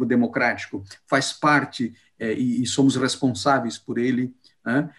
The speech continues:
Então, só que a gente não pode olhar isso, porque isso aqui, infelizmente ainda, os engajados, e nós aqui nos incluímos nesses, e as pessoas que nós convivemos, a maioria deles também estão nesse grupo, só que isso é uma minoria,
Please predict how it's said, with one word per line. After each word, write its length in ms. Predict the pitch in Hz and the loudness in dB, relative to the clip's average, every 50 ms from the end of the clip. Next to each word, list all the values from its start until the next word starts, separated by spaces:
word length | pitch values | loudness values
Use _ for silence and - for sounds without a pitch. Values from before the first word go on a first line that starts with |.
| _ - | _ 0
Então, 420 | - 151 147 151 175 180 156 147 - | 2 2 4 4 4 2 2 0 -2
só 160 | - 185 196 | -2 -2 -2
que 120 | 190 202 | 0 0
a 60 | 190 180 | -2 -2
gente 160 | 180 - - | -2 -2 -4
não 140 | 202 190 175 | -4 -4 0
pode 300 | 202 208 214 220 220 - | 2 2 2 0 -2 -4
olhar 440 | - 170 170 160 139 143 156 170 170 | 0 0 2 4 4 4 4 4 2
isso, 280 | 160 185 185 - 170 147 | 0 -2 -4 -4 -6 -4
porque 240 | 175 147 147 175 165 165 - 151 - - | -6 -6 -6 -6 -6 -4 -4 -6 -6 -4
isso 200 | 160 156 - 196 | -6 -4 -4 -4
aqui, 240 | 190 - 180 175 196 | -4 -2 -2 0 4
infelizmente 760 | 220 240 240 - 214 180 165 131 131 139 151 151 147 - | 4 4 4 2 -2 -4 -2 0 2 2 2 2 2 0
ainda, 320 | 123 123 156 208 180 127 107 | -2 -2 -2 -2 -2 -4 -6
os 200 | - 117 113 120 | -6 -6 0 2
engajados, 800 | 143 139 131 120 117 117 - 123 160 180 170 - - - - _ _ _ - | 4 4 6 4 2 2 2 0 0 0 -2 -6 -16 -18 -20 _ _ _ -4
e 100 | 117 113 | -2 2
nós 280 | 113 131 147 151 139 123 | 4 4 4 4 2 0
aqui 180 | 117 - 135 | -2 0 0
nos 160 | 127 117 98 | 0 0 0
incluímos 520 | 110 113 104 110 110 110 117 113 107 101 - | -2 -4 -4 -4 0 2 2 2 2 -2 -2
nesses, 440 | 110 139 165 156 - - - - - _ - _ - | -2 -2 -2 -2 -6 -10 -14 -16 -16 _ -20 _ -2
e 120 | 127 131 | 2 4
as 140 | 135 131 - | 4 4 2
pessoas 600 | - 156 147 143 - - 190 220 220 185 165 - | 2 2 2 2 4 2 4 4 6 4 2 0
que 120 | - - 147 | 0 0 2
nós 580 | 143 143 156 156 143 - - - _ - - _ | 4 4 4 4 2 -2 -6 -12 _ -20 -14 _
convivemos, 560 | - 165 151 139 135 127 143 165 147 131 117 | 2 4 4 4 6 6 6 6 4 2 2
a 80 | 123 120 | 2 2
maioria 420 | 135 143 143 139 139 151 151 143 | 4 4 6 6 6 4 4 4
deles 280 | 139 143 135 123 - - | 4 4 2 2 0 0
também 400 | - 185 175 156 143 160 202 220 | 0 2 2 2 2 2 2 0
estão 320 | 175 - - - 139 135 | 0 -4 -4 0 0 0
nesse 280 | 127 123 120 - - 117 | 0 0 -4 -4 -6 -8
grupo, 460 | 104 113 139 - - _ - 107 98 - _ _ _ _ _ _ | -4 -2 -2 -2 -2 _ -16 -16 -16 -16 _ _ _ _ _ _
só 420 | - - - - - - 170 165 - | -10 -8 -6 -6 -2 0 2 0 0
que 240 | - - 180 175 | 0 -4 -4 -4
isso 160 | 208 - - 220 | -2 -2 -2 -2
é 40 | |
uma 120 | 220 220 214 | 0 0 0
minoria, 600 | 214 220 214 220 208 214 214 185 131 - - - | 0 0 0 0 -2 0 0 0 -2 -2 -4 -12